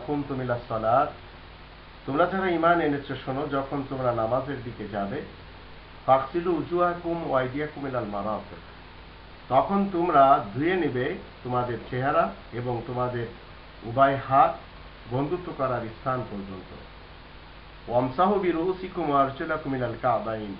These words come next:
আর তোমরা মুছে নেবে তোমাদের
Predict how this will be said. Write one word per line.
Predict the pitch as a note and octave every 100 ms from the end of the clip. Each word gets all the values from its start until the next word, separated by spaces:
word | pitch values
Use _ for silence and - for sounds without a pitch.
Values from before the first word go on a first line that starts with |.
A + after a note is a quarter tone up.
| - - - - - -
আর | A2 A2+ -
তোমরা | C3 C3 A#2
মুছে | A2+ C3 F3+
নেবে | E3 D#3+ E3+ E3+
তোমাদের | B2+ B2 A#2+